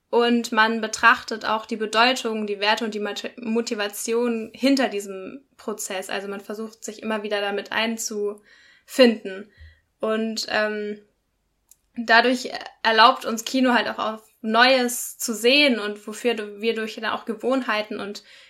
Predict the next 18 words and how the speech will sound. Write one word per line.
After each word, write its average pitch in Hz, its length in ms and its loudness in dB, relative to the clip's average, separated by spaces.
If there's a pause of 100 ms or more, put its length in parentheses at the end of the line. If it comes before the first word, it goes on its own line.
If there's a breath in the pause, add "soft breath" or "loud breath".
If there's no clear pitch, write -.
(160 loud breath)
die 226 60 2
Indifferenzen 226 640 0
den 202 180 -8
Blick 233 440 -10
komplett 214 420 -6
teilweise 214 400 0
verloren 226 460 0
haben. 202 140 -4
Also 202 200 -12
keine 208 240 -2
Ahnung, 214 260 2
man 202 160 -6
geht 202 180 -6
zur - 140 -4
Arbeit 220 340 4
oder 190 200 -8
so 190 160 -10
und 196 240 -12